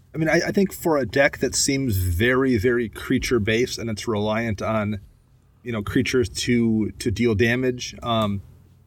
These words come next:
I don't know why you'd be pulling Overwhelming Stampede from your deck or pulling Biomass Mutation.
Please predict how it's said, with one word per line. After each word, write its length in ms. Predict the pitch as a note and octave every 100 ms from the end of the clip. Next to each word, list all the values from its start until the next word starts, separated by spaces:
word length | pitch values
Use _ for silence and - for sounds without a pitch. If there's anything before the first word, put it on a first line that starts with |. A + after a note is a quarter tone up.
| _ _ _ G2+
I 80 |
don't 220 | A2+ B2+ C3
know 80 |
why 320 | B2 A2 A#2+ B2+
you'd 180 | A#2+
be 80 | A#2
pulling 320 | G2 B2+ A2 G#2
Overwhelming 380 | A2+ A#2 A2+
Stampede 460 | G2+ A#2+ G#2+ B2 A#2
from 140 | A#2+
your 100 | A2
deck 340 | G2 A2 G#2+ -
or 100 | G#2+
pulling 380 | - A#2+ A2+ G2
Biomass 460 | G#2+ G#2 G2+ G2
Mutation. 480 | G#2+ G2 F#2 - -